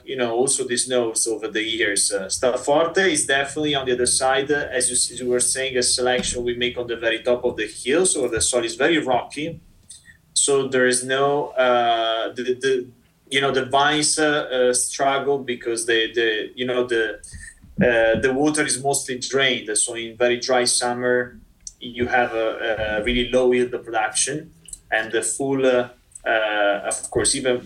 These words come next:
wines that tends to be more minerals and salty. Uh, yes, what you feel like now, and of course the structure is given by the full, uh, lees contact of the batonnage, and you have to consider that over six months the lees start to get crushed in the wine.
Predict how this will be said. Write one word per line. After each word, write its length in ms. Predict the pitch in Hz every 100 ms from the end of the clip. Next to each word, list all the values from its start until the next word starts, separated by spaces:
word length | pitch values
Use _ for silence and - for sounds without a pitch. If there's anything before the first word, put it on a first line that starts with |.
| - -
wines 320 | 143 156 156
that 200 | 151 151
tends 300 | - 147 -
to 80 | -
be 220 | 127 127
more 260 | 123 123 123
minerals 540 | 143 156 147 139 -
and 340 | 123 120 117 117
salty. 540 | - 120 98 - 95 - - - - - - - - 147
Uh, 40 |
yes, 340 | 143 180 190
what 160 | 165 170
you 80 | 185
feel 220 | - 196
like 180 | 190 165
now, 300 | 160 185 220
and 160 | 170
of 180 | 151 147
course 240 | 160 151 -
the 100 | 139
structure 560 | - 156 160 - - 208
is 160 | 180
given 340 | - 160 160 147
by 160 | 151
the 100 | 156
full, 520 | 151 - 156 156 156
uh, 60 | 151
lees 440 | 143 143 147 - -
contact 560 | 143 139 139 143 - -
of 180 | 131 127
the 100 | 123
batonnage, 640 | 123 123 123 127 143 143
and 100 | 135
you 60 | 123
have 140 | 123
to 100 | 123
consider 500 | 123 123 120 127 127
that 240 | 123 117 120
over 200 | 123 127
six 400 | - 165 - -
months 320 | 131 127 123
the 200 | 123 123
lees 400 | 120 127 127 127 120
start 320 | - 123 123
to 140 | -
get 240 | 123 127 123
crushed 640 | 135 123 123 - - -
in 140 | - 127
the 100 | 123
wine. 460 | 123 135 185 196